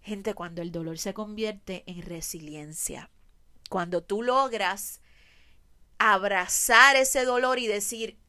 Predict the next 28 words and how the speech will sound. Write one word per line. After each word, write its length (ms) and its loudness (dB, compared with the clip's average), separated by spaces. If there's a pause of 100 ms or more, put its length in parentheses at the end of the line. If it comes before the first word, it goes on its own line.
"Esto 420 2
que 160 6
yo 200 4
pasé 340 4
estuvo 680 0
cabrón, 840 12
perdón 480 0
por 160 10
la 160 12
palabra, 460 10
pero, 260 -4
eh, 220 -4
así 420 4
es. 140 2 (460)
Esto 340 4
que 120 -2
yo 160 8
pasé 280 6
estuvo 480 6
cabrón, 760 10 (880)
pero 140 -16
estoy 260 -12
en 140 -10
pie, 420 -6 (640)
estoy 460 -6
viva, 840 4 (400)
sigo 520 2
respirando". 1120 0